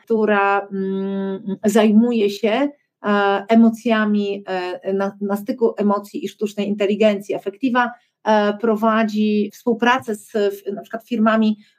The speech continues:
e, produkującymi samochody, bo dzięki jej technologii, e, jesteśmy w stanie wychwycić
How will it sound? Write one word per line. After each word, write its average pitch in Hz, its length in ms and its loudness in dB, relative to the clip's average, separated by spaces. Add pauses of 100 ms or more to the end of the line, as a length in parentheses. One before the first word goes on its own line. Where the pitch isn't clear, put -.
e, 196 240 0
produkującymi 233 720 2
samochody, 226 760 0 (320)
bo 220 120 2
dzięki 247 460 0
jej 247 200 0
technologii, 226 1040 0
e, 185 180 0
jesteśmy 208 420 2
w 220 40 -2
stanie 220 280 4
wychwycić 226 720 -4